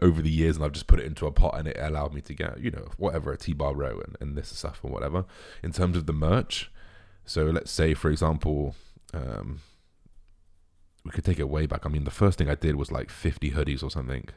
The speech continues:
So I was fifty hoodies. I don't know how much they cost me in my head. I can't remember back then. But I took whatever it was, X amount of money. Let's just say a grand for the sake of it. It's, I think it was way less than that o-, originally for fifty.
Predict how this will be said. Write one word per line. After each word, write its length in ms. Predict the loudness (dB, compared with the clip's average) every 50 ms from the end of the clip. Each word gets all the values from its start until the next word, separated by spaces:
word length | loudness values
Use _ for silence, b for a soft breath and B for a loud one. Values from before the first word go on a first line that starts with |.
| -20 _
So 220 | -12 -6 -2 0 0
I 100 | 0 0 -2 -6 -12 -14 -16 -14 -10
was 200 | -8 -8 -8 -6
fifty 260 | -8 -10 -8 -8 -6
hoodies. 440 | -6 -4 -4 -6 -6 -8 -10 -16 -20 -14 _
I 60 | -2 -2
don't 120 | 0 0
know 80 | -2 -2
how 60 | -2
much 220 | -4 -4 -4 -4
they 80 | -4 -4
cost 240 | -4 -4 -4 -4 -2
me 80 | -2
in 60 | -2
my 60 | -2 -2
head. 120 | -2 -4
I 40 | -4
can't 180 | -4 -4 -4
remember 220 | -4 -6 -6 -8 -8
back 60 | -6
then. 160 | -6 -6 -6 -8 B B B B B B B B B B B
But 160 | -10 -8 -6
I 60 | -4 0
took 340 | 4 2 2 2 2 0
whatever 280 | 2 4 4 4 4 4
it 80 | 2 4
was, 280 | 4 4 4 2 2 0
X 220 | -2 -2 0 0
amount 220 | 0 0 0 0 -2
of 80 | -4
money. 340 | -2 0 0 0 0 0 0 0
Let's 160 | 0 0 0 0
just 120 | -4 -2
say 140 | -2 -2 -2
a 40 | -2
grand 440 | -2 -2 -2 -2 -2 -4 -6 -6
for 100 | -6 -4
the 100 | -4 -4
sake 260 | -2 -2 -2 -2 -2 -4
of 80 | -6
it. 160 | -6 -6 -8 -10
It's, 220 | -12 -12 -12 -14 -12 -10 -8
I 40 |
think 200 | -6 -4 -4 -4
it 60 | -4 -6
was 240 | -6 -6 -8 -10
way 380 | -12 -10 -8 -4 -4 -2 -2 -4
less 200 | -6 -8 -8 -10
than 140 | -12 -12 -10
that 160 | -10 -10 -10 -12 -12
o-, 160 | -14 -14 -12 -10
originally 480 | -8 -6 -6 -8 -8 -10 -10 -10 -10 -10 -12 -14 -20 -14
for 140 | -12 -12
fifty. 460 | -12 -10 -10 -12 -12 -10 -10 -10 -12